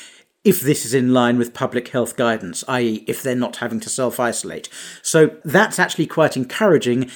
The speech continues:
It says the company can support people in finding volunteering or training work,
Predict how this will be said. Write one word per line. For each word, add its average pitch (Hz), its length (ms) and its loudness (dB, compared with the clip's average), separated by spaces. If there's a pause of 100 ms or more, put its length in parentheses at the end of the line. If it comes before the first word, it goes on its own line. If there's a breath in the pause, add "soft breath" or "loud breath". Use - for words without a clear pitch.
(120 loud breath)
It - 100 -8
says 156 220 -2
the 135 80 -4
company 147 520 -2
can 139 200 -4
support - 640 0
people 120 460 -2 (260 loud breath)
in 131 140 0
finding 127 460 0
volunteering 123 800 2
or 123 100 0
training 123 440 0
work, 113 300 -2